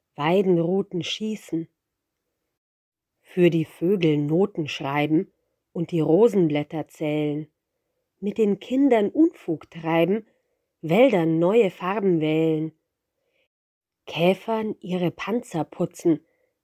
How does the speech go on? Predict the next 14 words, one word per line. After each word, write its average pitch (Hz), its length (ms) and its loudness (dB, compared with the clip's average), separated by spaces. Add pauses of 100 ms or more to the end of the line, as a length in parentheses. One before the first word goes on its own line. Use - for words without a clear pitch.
(200)
Zäunen 185 520 0
guten 170 260 -2
Morgen 190 400 0
sagen, 165 460 0 (580)
Tau 226 400 -4
als 170 240 -2
Schmuck 220 340 -4
für 185 300 -6
Gras 202 460 -2
benutzen, 175 680 0 (520)
Licht 190 420 -10 (140)
in 147 200 -6
Mäuselöcher 151 760 0
tragen. 151 540 -4